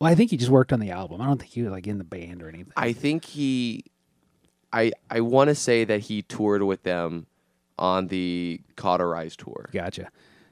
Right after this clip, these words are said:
Speaker 1: And yeah, working on this album as well. And, and Wol-, Wol-, Wolfie's one of those dudes that can play literally
Speaker 2: <laughs>
Speaker 1: any instrument, as you can imagine a, a, an offspring of Eddie Van Halen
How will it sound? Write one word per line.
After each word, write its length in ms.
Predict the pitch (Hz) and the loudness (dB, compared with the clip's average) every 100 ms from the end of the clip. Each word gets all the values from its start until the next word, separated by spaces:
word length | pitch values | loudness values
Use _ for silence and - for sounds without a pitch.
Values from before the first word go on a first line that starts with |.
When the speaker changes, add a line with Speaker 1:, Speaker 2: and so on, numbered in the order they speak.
| _ _ | _ _
Speaker 1:
And 120 | 131 | 0
yeah, 200 | 123 117 | 2 0
working 260 | 101 120 117 | -2 -4 -6
on 140 | 104 | -6
this 160 | 110 110 | -6 -6
album 240 | - 101 | -6 -8
as 100 | 101 | -6
well. 240 | 117 107 98 | -4 -4 -6
And, 160 | 101 | -8
and 140 | 110 123 | -4 6
Wol-, 200 | 165 151 | 6 10
Wol-, 220 | 180 175 | 8 10
Wolfie's 320 | 175 165 143 | 8 8 6
one 100 | 143 | 6
of 60 | 131 | 6
those 160 | 127 | 4
dudes 300 | 117 131 131 | 4 2 2
that 100 | 120 | 0
can 140 | - 123 | -6 -8
play 500 | 131 123 117 113 110 - _ _ | -4 -4 -2 -6 -8 -16 _ _
literally 680 | 123 131 139 131 120 110 104 - 107 | 0 4 6 6 4 0 -6 -12 -10
Speaker 2:
<laughs> 220 | 87 107 | -10 -2
Speaker 1:
any 220 | 143 135 123 | 0 2 2
instrument, 600 | 123 - 110 104 104 - 127 | 0 0 -2 -2 -6 -12 -12
as 380 | 101 101 - 123 | -10 -10 -12 -8
you 140 | 113 | -6
can 100 | 110 | -6
imagine 380 | 101 104 101 98 | -6 -6 -6 -8
a, 200 | 92 85 - | -10 -10 -8
a, 100 | 107 | -8
an 260 | 95 98 | -8 -6
offspring 440 | 113 107 - 117 101 | -6 -6 -6 -6 -6
of 100 | 98 | -6
Eddie 160 | 101 | -6
Van 180 | 104 101 | -6 -8
Halen 300 | 101 104 92 | -10 -10 -10